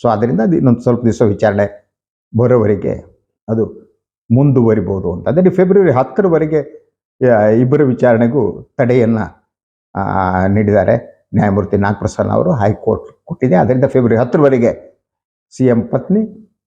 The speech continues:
ಮತ್ತು ಭೈರತಿ ಸುರೇಶ್ ಅವರಿಗೆ ಒಂದು ರಿಲೀಫ್ ದೊರಕಿದೆ ಅಂತ. So ಇಬ್ಬರು ವಿಚಾರಣೆ ಮಾಡುವಂತಿಲ್ಲ, ಅದಾದ್ಮೇಲೆ ಏನಾಗುತ್ತೆ ಗೊತ್ತಲ್ಲ. But ಇ ಡಿ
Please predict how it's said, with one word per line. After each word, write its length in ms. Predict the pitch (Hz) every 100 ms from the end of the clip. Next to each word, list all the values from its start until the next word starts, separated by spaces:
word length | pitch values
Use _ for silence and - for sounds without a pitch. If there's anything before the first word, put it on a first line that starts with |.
| _ _ _ -
ಮತ್ತು 260 | 110 - 104
ಭೈರತಿ 340 | 110 113 117
ಸುರೇಶ್ 420 | - 120 107 -
ಅವರಿಗೆ 200 | 95 147
ಒಂದು 180 | 135 104
ರಿಲೀಫ್ 720 | - 110 143 185 233 - - 139 - _ _ _ _ _ - 104
ದೊರಕಿದೆ 580 | 117 117 120 98 98 92
ಅಂತ. 200 | - - _ _ _ -
So 100 | 123
ಇಬ್ಬರು 220 | 110 117
ವಿಚಾರಣೆ 340 | 98 104 110
ಮಾಡುವಂತಿಲ್ಲ, 500 | 110 98 104 95 107
ಅದಾದ್ಮೇಲೆ 420 | 113 120 127 139 123
ಏನಾಗುತ್ತೆ 320 | 113 107 107
ಗೊತ್ತಲ್ಲ. 220 | 110 247
But 200 | 226 190
ಇ 80 | 214
ಡಿ 360 | 277 240 -